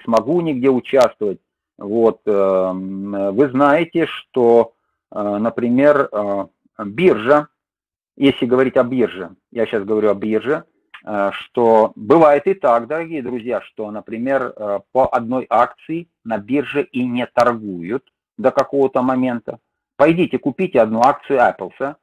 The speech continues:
или одну акцию, допустим, того же самого Гугла или того же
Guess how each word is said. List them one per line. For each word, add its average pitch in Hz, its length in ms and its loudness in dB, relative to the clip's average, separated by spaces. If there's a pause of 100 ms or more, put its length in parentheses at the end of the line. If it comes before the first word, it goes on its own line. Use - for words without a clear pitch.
(200)
или 113 160 -4
одну 113 300 0
акцию, 110 640 -2
допустим, 101 560 -8
того 107 280 2
же 98 140 -10
самого 98 300 -4
Гугла 117 500 2 (800)
или 117 180 0
того 123 260 6
же 120 160 -8